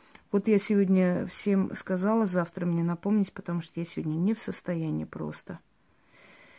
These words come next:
Яйцо. Яйцом катаются, слава имени Христова, яичко, сними с меня болезни и порчу.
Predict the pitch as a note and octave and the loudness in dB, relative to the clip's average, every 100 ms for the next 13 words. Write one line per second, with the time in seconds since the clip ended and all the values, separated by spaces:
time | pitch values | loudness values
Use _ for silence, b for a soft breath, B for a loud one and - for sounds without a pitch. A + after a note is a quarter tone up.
0 | b b b b b b b - F#3 G3+ | b b b b b b b -4 0 2
1 | G#3+ - - G3+ F3 E3 F3 F#3 - C4+ | 2 0 4 6 6 4 0 -4 4 6
2 | C#4 B3+ B3 A#3+ A#3 A#3 A#3 A3 G3+ G3+ | 8 6 2 4 4 6 4 0 0 2
3 | G3+ F#3+ - G3 - G3 F#3+ F#3+ F#3 G3 | 4 4 2 -2 0 0 4 4 6 6
4 | G#3 - - F#3 - G3 G3 - G3 F#3+ | 4 0 -2 0 4 4 4 4 4 4
5 | F3 F3+ F#3+ G3+ F3+ F#3 F3+ - G#3 G#3+ | 4 4 4 4 6 4 2 0 0 0
6 | - F3 | -2 -4